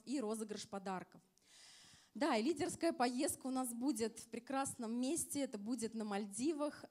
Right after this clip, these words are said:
Это будет февраль две тысячи двадцать пятого года. И хочу сказать, что там будет, ребята, просто невероятная энергетика.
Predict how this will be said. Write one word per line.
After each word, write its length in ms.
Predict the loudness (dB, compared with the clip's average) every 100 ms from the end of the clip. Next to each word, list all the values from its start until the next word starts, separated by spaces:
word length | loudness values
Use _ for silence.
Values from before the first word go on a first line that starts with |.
| -10
Это 200 | -6 -6
будет 360 | -4 -2 -4
февраль 560 | -6 -10 -6 -2 -2 -2
две 160 | 0 0
тысячи 480 | 2 2 2 -2 -4
двадцать 440 | -2 -2 -4 -10
пятого 540 | 0 0 0 -4 -8
года. 560 | -6 -2 0 2 0 -2 -12 _ _ _ _ _ -16
И 60 | -10
хочу 220 | -6 -6
сказать, 460 | -4 -6 -4 -4 -6 -12 -20 -20 -20 -18
что 220 | -8 -8
там 300 | -4 0 0
будет, 220 | 0 0
ребята, 400 | -2 -2 -2 -4 -10 -8
просто 480 | -4 -2 -2 -4 -6
невероятная 840 | -4 -4 -4 -2 -4 -4 -6 -6
энергетика. 840 | -6 -6 -4 -4 -4 -8 -6 -6